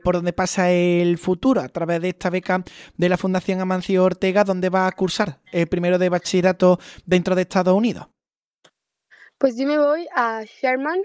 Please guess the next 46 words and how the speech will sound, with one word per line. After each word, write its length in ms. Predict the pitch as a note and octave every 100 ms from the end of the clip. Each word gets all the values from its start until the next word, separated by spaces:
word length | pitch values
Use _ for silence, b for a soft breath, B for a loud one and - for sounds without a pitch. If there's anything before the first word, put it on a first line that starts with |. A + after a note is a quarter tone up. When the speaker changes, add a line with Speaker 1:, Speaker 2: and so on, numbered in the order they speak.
| -
Speaker 2:
que 120 | B3
es 120 | A3 A#3
una 120 | A3+
localidad 520 | A3 A3+ A3+ A3+ A3
de 100 | G#3+
Texas, 560 | - A#3 - F4 - _ -
Speaker 1:
Ujú. 260 | F#3 E3+ - _ _ _ _ _ _ _ _
Speaker 2:
que 80 | A#3+
está 400 | A3 A3+ A#3 A#3
a 80 | A#3+
una 220 | A#3 A3+
hora 160 | A3+ A3+
de 100 | A3
Dallas, 340 | G#3+ G#3+ G#3+
más 100 | G#3+
o 60 | A3
menos. 300 | G#3+ A3 - -
Speaker 1:
Porque, 440 | F3 D#3 E3 -
mm, 320 | G3+ F3 F3 E3
¿por 180 | - E3
dónde 180 | E3+ F3
pasa 300 | G3 - -
tu 140 | F3
futuro 680 | - F#3 F#3+ F#3 F3+ F3+ F3+
académico? 560 | F3+ F3+ G3+ G#3 C#3+
¿Qué 100 | -
le 100 | E3
gustaría, 800 | E3+ F3 F#3 F#3 F3+ F3+ F3 F3+ F3+ B B B F3
eh, 160 | F3+
ser 220 | - F#3+
en 120 | F3+ F3+
un 100 | F3
futuro 420 | F3+ F#3 G#3+ E3+
a 140 | E3
Mariam 360 | F3 F3+ F3+ F3+
Razak? 400 | F3 G#3+ - - _ _ -
Speaker 2:
Pues 140 | B3+
mira, 180 | B3 A#3+
me 100 | A#3
gustaría 400 | A3+ - A3+ A3+
estudiar 460 | A#3+ C4+ B3 A#3+ B3+
Relaciones 320 | A#3 A#3 A3+
Internacionales 640 | A#3 A3+ A3 A3+ A3 A#3+ A#3
y 60 |
Ciencias 280 | A3+ G#3+ A3
Políticas, 600 | A3+ A3 A3 A#3 E4 -